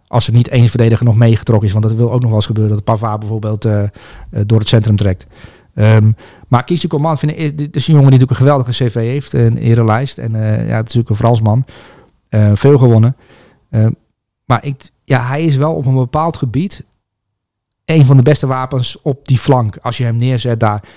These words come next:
Want kijk, Mbappé is bezig met doelpunten maken. Kingsley Coman is niet direct bezig met doelpunten maken. Die is bezig met, ik ga nu iemand voorbij en dan geef ik de bal perfect voor. Op bijvoorbeeld, eh, de spits of de in-,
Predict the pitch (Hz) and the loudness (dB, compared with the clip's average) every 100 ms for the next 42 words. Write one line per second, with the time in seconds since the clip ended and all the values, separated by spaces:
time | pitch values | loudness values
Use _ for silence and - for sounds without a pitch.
0 | _ - 120 120 110 143 131 156 147 120 | _ -4 0 0 0 2 2 0 -2 -2
1 | 123 120 139 139 127 110 95 101 110 143 | -4 -4 -4 -4 -2 0 0 -2 0 0
2 | 139 147 151 170 - - - - 143 151 | 2 0 0 -4 -8 -20 -20 0 4 4
3 | 123 143 131 131 117 170 147 120 104 104 | 2 -2 -2 -2 -2 -4 -2 -2 0 0
4 | 123 139 120 147 139 131 131 - 127 - | 0 0 2 4 4 2 0 -2 -4 -2
5 | 135 131 131 127 117 - 131 156 143 139 | -2 -2 -4 -4 -6 -2 -2 -2 -2 -4
6 | 127 123 123 117 117 110 - 101 92 - | -6 -4 -6 -4 -4 -4 -2 -2 -2 -8
7 | _ - 110 98 101 98 98 - 98 98 | _ -6 -4 -2 -2 -2 -4 -8 -6 -6
8 | - 98 - - - - 98 - 107 | -4 -6 -8 -16 -20 -6 -6 -4 -4